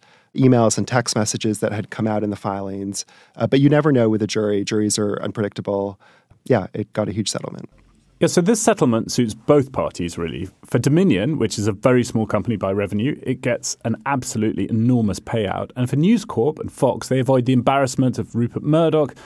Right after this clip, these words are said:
Speaker 2: Tucker Carlson, other senior figures in the company having to appear at a witness stand. And seven hundred and eighty-eight million dollars seems to be worth paying for Fox to avoid that further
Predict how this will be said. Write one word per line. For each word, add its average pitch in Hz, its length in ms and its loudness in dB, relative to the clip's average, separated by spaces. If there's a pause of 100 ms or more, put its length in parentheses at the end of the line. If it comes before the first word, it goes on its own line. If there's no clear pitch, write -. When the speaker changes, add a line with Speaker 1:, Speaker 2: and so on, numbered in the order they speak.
(320)
Speaker 2:
Tucker 123 240 0
Carlson, 123 600 2 (100)
other 143 200 2
senior 117 280 0
figures 101 300 -4
in 101 80 -2
the 104 80 -2
company 107 380 -4 (240)
having 135 180 0
to 127 120 0
appear 127 440 2 (200)
at 117 100 0
a 113 40 0
witness 117 340 -2
stand. 90 420 -4 (440)
And 131 460 0
seven 175 300 2
hundred 135 240 0
and 143 100 0
eighty-eight 131 420 0
million 127 380 4
dollars 120 460 0
seems 143 240 0
to - 60 -12
be 131 100 2
worth 160 240 2
paying 160 320 0
for - 100 -10
Fox - 360 -6
to 113 100 0
avoid 110 400 0
that 107 200 -2
further 107 480 0